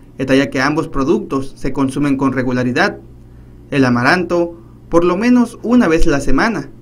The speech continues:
y la tortilla con más frecuencia. Cabe señalar que estos alimentos llegaron al espacio por primera vez con el astronauta mexicano Rodolfo Neri Vela en mil novecientos ochenta y cinco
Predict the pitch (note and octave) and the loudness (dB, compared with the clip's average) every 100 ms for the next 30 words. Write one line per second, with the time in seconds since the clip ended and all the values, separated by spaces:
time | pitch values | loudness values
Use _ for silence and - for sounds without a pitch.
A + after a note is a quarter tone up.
0 | - - C#3+ C3+ C3 C3 F3+ G#3 A#3 A#3+ | -20 -10 -2 -2 -2 -6 -2 0 0 0
1 | F3 D3+ C3+ B2+ D#3+ G3+ A3+ - - - | -2 -2 -4 -6 -2 -2 -2 -4 -4 -6
2 | - - - - - - - - - - | -12 -20 -20 -20 -20 -20 -20 -20 -20 -6
3 | A#3+ C4+ C4 A#3 G#3 G#3+ G#3 G#3 A3 E3+ | 0 2 4 2 2 -2 -4 -4 -2 0
4 | E3 G3 G3 F3 D#3 D#3 E3+ F3 C3+ C3+ | 0 -2 -4 -4 -2 0 0 0 2 4
5 | - F#3+ F#3+ E3 C3+ C3 C3 D#3+ D3+ D#3+ | 4 2 0 -2 -4 -4 -2 0 0 0
6 | F#3 - - - D#3 D3 C#3 C3+ C#3 D3+ | -2 -8 -16 -4 0 0 0 -2 -2 -2
7 | E3 E3 C#3 C3 D#3+ F3+ E3 D#3 D#3 C#3+ | -2 -4 -4 -4 0 0 0 -4 -8 -4
8 | C#3+ F3 G3+ G3 D3+ E3 D#3 E3 F#3 D#3+ | 0 0 -2 -2 -4 -2 0 2 4 2
9 | E3 - - - D#3+ G3+ B3 A#3 E3 D#3+ | -2 -12 -14 -4 0 2 2 4 4 4
10 | E3 C#3+ C3+ B2+ B2 A3 B3+ G3 C3+ | 0 2 2 2 2 4 4 2 -10